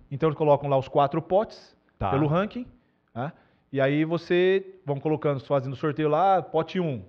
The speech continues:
Speaker 1: Aí vai cada um cabeça de chave. Pá, pá, pá. Pote dois. Aí entra nesse outro. Pote três. Vai entrando. Pote
Speaker 2: Tá.
Speaker 1: quatro.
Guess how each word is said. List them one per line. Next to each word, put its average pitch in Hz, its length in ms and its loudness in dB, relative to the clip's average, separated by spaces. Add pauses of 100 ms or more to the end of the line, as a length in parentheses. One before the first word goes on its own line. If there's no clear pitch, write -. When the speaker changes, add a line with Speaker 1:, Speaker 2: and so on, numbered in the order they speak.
Speaker 1:
Aí 135 360 -4
vai 143 180 0
cada 143 240 -4
um 151 80 -8
cabeça 151 320 -4
de 147 60 -12
chave. 117 380 -4 (120)
Pá, 110 80 -12
pá, 117 140 -10
pá. 92 160 -16 (120)
Pote 165 240 -2
dois. 151 440 0 (200)
Aí 117 160 -8
entra 127 160 -8
nesse 110 240 -12
outro. 123 280 -6
Pote - 240 -6
três. 156 560 0
Vai 113 120 -12
entrando. 135 340 -8
Pote 87 200 -6
Speaker 2:
Tá. 110 60 -14
Speaker 1:
quatro. 135 340 -2